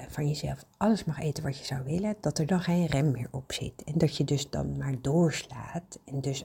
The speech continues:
alleen nog maar bijvoorbeeld chocola eet. Ehm,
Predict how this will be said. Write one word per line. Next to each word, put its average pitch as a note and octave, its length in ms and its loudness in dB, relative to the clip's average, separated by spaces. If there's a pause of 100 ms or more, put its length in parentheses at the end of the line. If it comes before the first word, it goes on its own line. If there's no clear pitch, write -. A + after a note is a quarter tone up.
(120)
alleen C#3+ 300 2
nog D3+ 180 -2
maar B2 220 -8
bijvoorbeeld - 360 -6
chocola C3+ 460 -4
eet. - 140 -12 (2250)
Ehm, F3 560 4